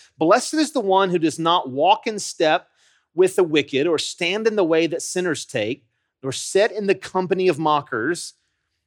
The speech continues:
but whose delight is in the" what? The law. We're talking about the law tonight. The Ten Commandments are part of the law. "His delight is in the law of the Lord, and who meditates on his law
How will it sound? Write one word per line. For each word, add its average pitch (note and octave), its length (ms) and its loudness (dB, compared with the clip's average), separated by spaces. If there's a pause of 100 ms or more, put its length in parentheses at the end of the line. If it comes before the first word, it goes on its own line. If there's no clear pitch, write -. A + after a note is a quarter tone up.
(240)
but F3 200 2
whose A#3 320 0
delight E3 760 2
is D3+ 220 -4
in E3 220 -6
the" D#3 80 2
what? B2+ 400 0 (1120)
The C3 120 -6
law. B2+ 540 -2 (560)
We're A2+ 80 -16
talking C#3+ 260 0
about D3+ 160 2
the D#3+ 80 2
law E3 240 4
tonight. G#2+ 380 -10 (100)
The B2+ 140 -10
Ten D#3 200 -6
Commandments D3+ 500 -4
are A2+ 60 -8
part C3 220 0
of B2+ 40 -4
the C3+ 60 -2
law. B2 240 2
"His D3 160 -4
delight G3 600 2 (360)
is D3+ 160 -2
in D#3+ 100 0
the D3 100 2
law E3+ 760 4
of F#3+ 220 2
the F#3+ 80 4
Lord, F3+ 680 4 (300)
and D#3+ 160 -2
who E3+ 120 2
meditates F3 1000 0
on E3 160 0
his F#3+ 240 2
law F#3 840 2